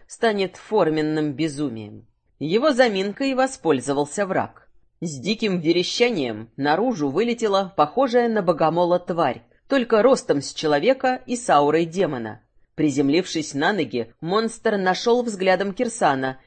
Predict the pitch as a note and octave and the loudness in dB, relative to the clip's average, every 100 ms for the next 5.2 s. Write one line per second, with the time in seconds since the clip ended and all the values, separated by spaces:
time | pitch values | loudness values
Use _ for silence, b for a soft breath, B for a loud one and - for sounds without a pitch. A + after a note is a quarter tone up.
0 | b F3+ F3 G3 F3+ D3 C#3+ D#3+ D3 D3+ | b -4 -2 2 4 4 2 2 0 -6
1 | C#3 D3+ D3 F3 D3 - D3 - D#3+ D3 | -2 -2 0 -2 -4 -4 -8 -4 -2 -2
2 | C3+ B2+ C#3+ D3 G#3 A3 D3+ b b F3+ | -2 -4 -4 -2 2 2 0 b b -6
3 | G3 - G3 B3 G#3 E3 D#3 C#3+ E3+ F3 | -2 2 2 2 0 0 0 0 -2 0
4 | D#3+ - D#3 C#3 C#3 B2 B2 - C3+ A#2 | -2 -2 -4 -2 -2 -2 -4 -4 -4 -4
5 | A2 G#2+ | -10 -14